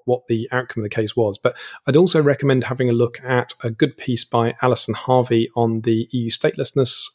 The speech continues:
um, website or blog, um, which is very good. Uh, it's, you know, quite technical, but also quite understandable. Um, there's a good piece by Devyani Prabhat on the Migration Mobility's Bristol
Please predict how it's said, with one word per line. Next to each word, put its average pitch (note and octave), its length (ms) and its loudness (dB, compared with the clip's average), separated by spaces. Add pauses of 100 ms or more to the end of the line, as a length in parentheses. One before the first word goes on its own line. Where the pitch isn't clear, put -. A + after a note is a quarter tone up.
um, B2 260 0
website B2 400 -2
or A#2+ 100 -6
blog, A#2+ 360 2 (520)
um, A#2+ 360 2
which B2 180 -4
is A#2+ 80 0
very A2 260 -2 (100)
good. C#3 320 4 (160)
Uh, B2 220 0 (100)
it's, C#3+ 200 -2
you F3 80 4
know, B2+ 60 2
quite - 240 -4
technical, D#3+ 380 0
but C3 120 2
also C3 240 0
quite B2 200 -4
understandable. C3 680 2 (460)
Um, C3 380 2
there's C3+ 160 4
a C3 60 2
good - 260 0
piece C3+ 240 -2
by B2 400 2
Devyani A#2+ 580 0
Prabhat C#3+ 640 -2
on A#2+ 240 2
the A#2 440 0
Migration B2 380 0
Mobility's A#2 440 -6
Bristol C3+ 680 2